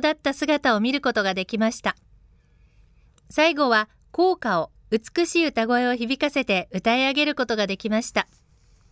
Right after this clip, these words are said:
感動に包まれながら巣立っていく子どもたちを見送りながら、新しい中学校生活でも元気に頑張ってくれることを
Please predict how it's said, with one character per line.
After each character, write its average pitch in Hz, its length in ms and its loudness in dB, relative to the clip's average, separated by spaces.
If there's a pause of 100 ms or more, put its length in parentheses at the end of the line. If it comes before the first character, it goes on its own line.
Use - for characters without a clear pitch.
(520)
感 277 240 2
動 339 160 4
に 339 140 0
包 - 280 -2
ま 339 120 4
れ 349 100 2
な 349 120 2
が 330 120 0
ら 240 160 0
巣 - 140 -8
立 247 120 4
っ 285 40 -4
て 262 160 0
い 240 60 -2
く - 100 -20
子 220 120 -2
ど 233 120 0
も 254 100 0
た 233 140 0
ち 214 160 -2
を 185 80 0
見 180 140 0
送 214 180 -2
り 220 100 0
な 208 120 0
が 202 100 0
ら、 196 160 0 (380)
新 277 360 2
し 311 220 -2
い 226 40 -2
中 269 240 0
学 302 220 0
校 320 180 0
生 320 220 0
活 277 240 -4
で 254 100 2
も 226 180 2 (360)
元 311 220 0
気 269 140 -2
に 190 260 -4
頑 202 200 0
張 302 80 4
っ 320 80 -2
て 311 120 0
く 285 120 -4
れ 269 100 2
る 269 100 -2
こ 269 160 -2
と 254 260 2
を 220 80 -8